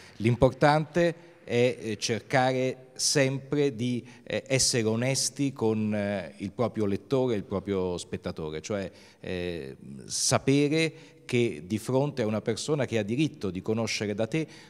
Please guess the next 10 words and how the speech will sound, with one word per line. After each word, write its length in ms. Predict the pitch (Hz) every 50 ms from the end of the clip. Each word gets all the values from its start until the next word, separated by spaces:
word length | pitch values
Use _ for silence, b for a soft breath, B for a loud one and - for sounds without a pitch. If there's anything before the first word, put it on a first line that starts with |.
| B B - -
tutti, 580 | - 202 180 - - - 170 156 147 - -
eh, 560 | - - 113 117 113 110 107 104 101 95 82 78
i 120 | 76 87 117
mezzi, 420 | 117 127 135 123 98 78 - 92 -
tutti 340 | - 143 143 - - 131
gli 100 | 117 123
strumenti 540 | 117 - - 139 147 156 180 190 185 - 156
per 160 | - 127 120
formarsi 560 | - - - 117 101 107 113 110 104 - - 110
un'idea. 440 | 107 110 98 90 82 78 76 76